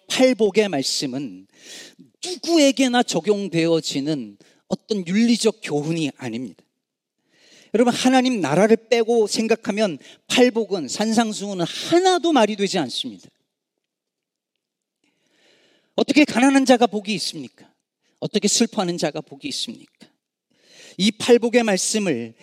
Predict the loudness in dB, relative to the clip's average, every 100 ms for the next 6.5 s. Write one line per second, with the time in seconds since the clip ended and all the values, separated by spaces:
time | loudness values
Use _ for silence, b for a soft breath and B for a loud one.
0 | B B -4 0 0 0 2 4 4 4
1 | 2 0 0 0 0 -2 -2 -2 -2 -6
2 | 0 4 4 2 -2 0 0 -2 -2 -2
3 | -4 -4 -4 -2 0 0 0 -2 -2 0
4 | 0 0 -2 -4 -6 -6 -6 -2 0 0
5 | 0 -2 -4 -4 0 0 0 -2 -4 -6
6 | -8 -8 -6 -4 -6